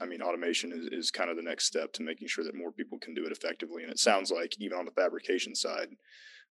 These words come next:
uh, and scaling biomedical technologies, that automation is, is really kind of the secret sauce there as well. I guess another thing that I'm, I'm kind of i-, interested in is, you know, you're in kind of a, a different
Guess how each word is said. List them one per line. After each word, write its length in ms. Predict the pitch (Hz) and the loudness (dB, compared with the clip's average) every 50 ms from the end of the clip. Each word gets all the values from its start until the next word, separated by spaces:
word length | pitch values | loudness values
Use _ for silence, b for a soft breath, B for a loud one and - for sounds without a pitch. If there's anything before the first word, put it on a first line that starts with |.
| _ - | _ -6
uh, 100 | 82 82 85 85 85 | -6 -4 -4 -4 -6
and 180 | 90 90 82 | -8 -2 0
scaling 360 | - - - 98 92 87 87 | 2 6 6 6 6 6 4
biomedical 480 | 85 87 82 82 87 87 85 85 - 82 | 4 4 4 4 2 0 0 0 -2 -2
technologies, 640 | - - 78 - - 82 82 - 85 82 85 80 - | -2 -2 -2 -2 -2 -4 -4 -4 -6 -6 -6 -6 -4
that 120 | - - - | -4 2 4
automation 500 | 92 92 87 85 85 85 82 - 87 87 | 4 4 4 4 0 0 0 0 0 -2
is, 80 | 90 87 | -8 -8
is 180 | - 85 85 90 | -6 -6 -4 -2
really 220 | 90 82 82 80 | -2 -4 -4 -4
kind 160 | - - 85 | -4 -4 -2
of 60 | 82 | -2
the 60 | 82 - | 0 0
secret 360 | - - - - 87 - - | 0 0 -2 -4 -6 -2 0
sauce 300 | - 85 82 82 - - | 0 2 2 2 0 0
there 180 | - - 160 | 0 -2 -4
as 100 | - - 87 | -4 -6 -4
well. 280 | 90 87 87 - - _ _ 104 | -4 -4 -4 -6 -8 _ _ 10
I 60 | 113 | 10
guess 160 | 135 - - | 10 12 12
another 220 | 110 104 120 113 101 | 10 10 10 10 10
thing 160 | - 104 95 | 8 4 4
that 100 | 92 92 | 4 4
I'm, 140 | 90 85 - | 2 4 2
I'm 120 | - 92 90 | 0 0 0
kind 240 | - - 104 92 90 | 2 2 4 4 4
of 120 | 82 - - - _ _ _ _ _ - - | 2 0 -10 -14 _ _ _ _ _ 2 6
i-, 120 | 92 110 - | 6 6 8
interested 420 | - 120 113 110 104 - - 95 92 | 8 6 6 6 2 4 4 4 6
in 280 | 92 92 90 90 90 | 6 4 4 2 2
is, 480 | - - 95 95 92 90 87 90 - - | 2 4 4 6 6 4 4 4 2 4
you 100 | 104 104 | 4 4
know, 80 | 95 92 | 4 4
you're 240 | 95 95 101 110 | 4 8 8 10
in 140 | 135 143 127 | 10 10 8
kind 200 | - 127 123 117 | 8 6 6 6
of 120 | 107 90 92 | 6 6 6
a, 320 | 90 90 87 85 80 - - - - _ _ _ _ | 6 6 6 6 4 2 0 -4 -16 _ _ _ _
a 80 | 196 | -2
different 480 | 190 - - - - - 220 196 185 | -2 8 8 8 8 8 4 2 2